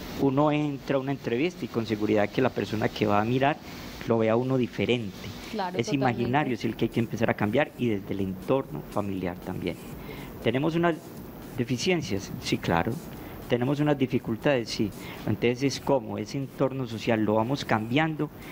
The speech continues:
Speaker 1: y empezar a cambiar es desde el imaginario. Desde el imaginario de lo familiar, desde los hermanos, desde la mamá, desde el papá,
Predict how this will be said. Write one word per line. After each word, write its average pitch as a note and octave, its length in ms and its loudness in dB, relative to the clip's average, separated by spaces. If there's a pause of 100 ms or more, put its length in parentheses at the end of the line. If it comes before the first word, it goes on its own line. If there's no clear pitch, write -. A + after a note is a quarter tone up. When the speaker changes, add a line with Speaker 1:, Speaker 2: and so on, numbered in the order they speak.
(220)
Speaker 1:
y B2 120 4
empezar A2+ 440 -2
a C#3 40 2
cambiar C3 420 0 (440)
es G#2 100 2
desde G#2+ 240 2
el G2+ 80 0
imaginario. F2+ 600 -2 (680)
Desde G#2+ 160 2
el G#2+ 80 4
imaginario G#2 460 2
de A2+ 60 4
lo G#2+ 80 2
familiar, G#2+ 600 0 (200)
desde G2+ 200 -4
los G2+ 180 -4
hermanos, A2+ 520 2 (120)
desde G2+ 180 -4
la F#2+ 120 0
mamá, A2 500 2
desde G2 240 -4
el G2 40 -8
papá, A#2+ 460 0